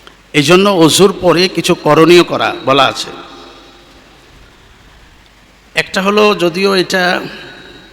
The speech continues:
একেবারে বড় আমল না, তারপরও রোজা যদি না থাকেন, ওই দিনে আমলটা করবেন।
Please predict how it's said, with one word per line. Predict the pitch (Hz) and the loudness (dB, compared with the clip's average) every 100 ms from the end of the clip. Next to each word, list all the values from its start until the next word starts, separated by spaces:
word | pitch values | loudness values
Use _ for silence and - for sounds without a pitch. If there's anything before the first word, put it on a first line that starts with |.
| - - - | -20 -20 -12
একেবারে | 147 156 160 | -8 -4 -2
বড় | 143 127 151 156 | -2 0 2 4
আমল | 147 175 160 | 4 4 4
না, | 123 143 - - - - - - - - - _ _ | 2 -2 -10 -18 -20 -20 -20 -20 -20 -20 -20 _ _
তারপরও | 165 165 170 185 | -4 -4 -4 -2
রোজা | 151 156 147 165 160 139 | 0 0 0 0 0 -2
যদি | 135 131 | -4 -2
না | 123 131 | -4 -4
থাকেন, | 147 - 135 147 - - - - - | -6 -8 -12 -12 -16 -20 -20 -20 -12
ওই | 139 | -6
দিনে | 135 135 | -4 -2
আমলটা | 120 113 123 127 | 0 0 -2 -4
করবেন। | 120 151 139 110 117 | -6 -4 -2 -2 -8